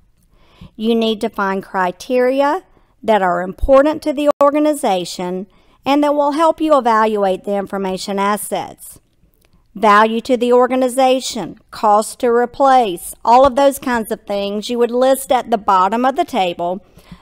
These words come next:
under criteria description. List the criteria and provide a brief description of each.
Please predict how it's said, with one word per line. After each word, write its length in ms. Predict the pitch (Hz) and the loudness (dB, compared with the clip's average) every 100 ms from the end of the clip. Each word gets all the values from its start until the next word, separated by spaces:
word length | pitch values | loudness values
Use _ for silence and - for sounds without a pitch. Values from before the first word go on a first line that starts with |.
| - | -4
under 260 | 214 220 | -2 -2
criteria 840 | 233 240 233 233 233 208 208 208 214 | -2 0 0 0 -4 -2 0 -2 -2
description. 800 | 226 - 269 269 - 175 - - _ _ _ _ _ _ - | -6 -2 0 0 -2 -14 -16 -20 _ _ _ _ _ _ -12
List 440 | 220 214 214 - | -2 2 2 2
the 80 | 285 | -6
criteria 720 | - 285 294 277 196 185 202 | 0 0 0 -2 -2 -2 -2
and 120 | 226 247 | -2 -2
provide 380 | 262 262 269 | 2 4 4
a 60 | 285 | 2
brief 420 | 247 277 311 - | -2 -2 -2 -8
description 640 | 302 294 - 208 - 202 196 | -10 -10 -6 -8 -6 -8 -6
of 120 | 196 | -2
each. 500 | 220 180 - _ | -2 -2 -8 _